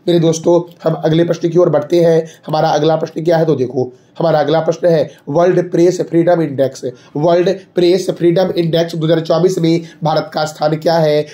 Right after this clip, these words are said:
तो भारत का स्थान है वन फिफ्टी नाइन और प्रथम स्थान पर नॉर्वे है, दूसरे स्थान पर डेनमार्क है और तीसरे स्थान पर कौन है?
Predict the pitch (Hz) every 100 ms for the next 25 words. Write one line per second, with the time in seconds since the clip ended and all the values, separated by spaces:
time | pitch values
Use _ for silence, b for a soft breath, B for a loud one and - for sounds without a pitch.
0 | B 170 135 139 135 165 135 - 143 160
1 | 131 165 175 165 135 147 131 156 156 123
2 | B B 160 - 156 175 151 147 - 139
3 | 139 127 131 131 135 135 180 - B 165
4 | 165 165 143 - 139 139 139 135 135 131
5 | 127 165 180 180 B 160 160 151 143 139
6 | - 135 135 135 - 196 170